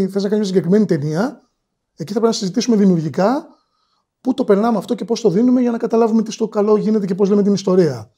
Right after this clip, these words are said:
στην πραγματικότητα. Τα special effects, μετά υπάρχει από κάτω,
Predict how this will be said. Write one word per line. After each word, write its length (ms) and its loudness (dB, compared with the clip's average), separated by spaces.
στην 180 -12
πραγματικότητα. 720 -4
Τα 80 -2
special 320 0
effects, 240 0
μετά 180 0
υπάρχει 280 -2
από 160 -2
κάτω, 480 -2